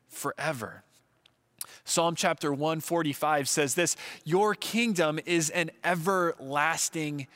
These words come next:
kingdom, and your dominion endures throughout all generations." Next passage says this in Exodus,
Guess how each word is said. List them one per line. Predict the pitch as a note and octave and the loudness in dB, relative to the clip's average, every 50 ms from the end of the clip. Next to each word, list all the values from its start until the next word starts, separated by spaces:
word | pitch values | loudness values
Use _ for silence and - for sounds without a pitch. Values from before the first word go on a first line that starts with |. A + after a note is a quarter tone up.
| _ _ - | _ _ -14
kingdom, | - - E3 C#3+ C3 A2 - - G#2 G2+ - - _ - - - - - - | -8 -4 -4 -4 -4 -6 -8 -12 -14 -18 -20 -20 _ -20 -20 -20 -20 -14 -8
and | - D#3 D3+ | -4 -2 2
your | E3 F#3+ G3+ | 2 2 2
dominion | G3 D#3 F3+ F3 E3 E3 F3+ G3 G#3 G#3 G#3 G#3 G3+ | 2 2 2 0 2 2 0 0 0 0 0 0 0
endures | F#3 - E3+ D#3+ D3+ B2+ D3+ D#3 D#3+ E3+ E3+ E3+ E3 D#3 - - - | 0 -2 -2 -2 0 0 0 2 2 2 2 2 0 0 0 -2 -4
throughout | C3+ - - D#3+ D3+ D3 D3+ C#3+ C#3 C3+ C3+ - - - - - - - _ _ _ _ _ _ _ - | -6 -6 -4 -2 0 2 2 2 2 0 -2 -4 -6 -6 -8 -12 -20 -20 _ _ _ _ _ _ _ -2
all | C3+ D3+ D3+ C#3+ C3+ B2+ B2+ B2 B2 B2+ B2 - - - _ _ _ _ _ | 0 2 2 4 4 2 2 0 0 -2 -4 -8 -14 -20 _ _ _ _ _
generations." | - - B2+ A#2 A#2 A#2+ B2 B2+ A#2 - - G#2 F#2 E3+ - - - - - - _ _ _ _ _ _ _ - - - - - - - _ | -6 -4 -4 -2 0 0 0 0 0 -2 -4 -6 -6 -8 -6 -4 -4 -4 -4 -6 _ _ _ _ _ _ _ -18 -18 -16 -16 -18 -20 -18 _
Next | - D#3 - - - | -4 -2 -2 0 2
passage | - D#3+ D3 C#3+ - D#3+ D3+ C#3 | 2 2 2 2 0 -2 -2 0
says | - E3 D3+ D3 C3 | 0 2 2 2 2
this | C3+ D#3+ D#3+ - - | 2 2 2 2 0
in | D3 C#3+ - | -2 -2 0
Exodus, | D#3 E3 - - - D#3 D3+ D3+ D3 - - - | 0 0 0 -2 -2 0 2 2 2 2 0 -2